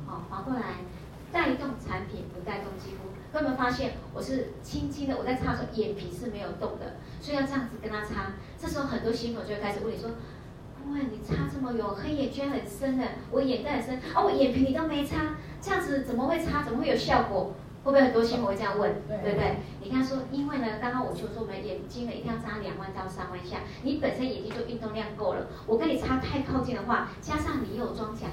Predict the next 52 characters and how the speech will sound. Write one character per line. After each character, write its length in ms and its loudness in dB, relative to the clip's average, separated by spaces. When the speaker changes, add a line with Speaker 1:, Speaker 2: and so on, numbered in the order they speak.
Speaker 1:
睫 60 -8
毛， 200 -6
现 120 0
在 60 2
是 60 0
不 80 4
是 60 2
很 40 -2
多 80 2
女 100 -2
生 140 -4
都 140 0
装 180 0
假 60 -2
睫 120 -4
毛？ 100 -2
如 60 -2
果 80 0
你 120 0
扎 200 2
扎 240 2
扎， 180 2
不 80 -4
小 100 0
心 140 0
你 60 -2
睫 180 -4
毛 220 -2
沾 240 0
到 140 4
了 180 0
眼 320 4
霜 240 2
的 40 -2
时 120 -2
候， 100 0
流 120 6
到 160 4
你 160 -2
眼 180 -4
睛 160 -4
里 60 -2
面， 140 -4
就 80 -4
会 100 2
造 140 -2
成 80 -8
眼 140 -6
睛 160 -8
不 60 -6
舒 200 -6
服。 180 -6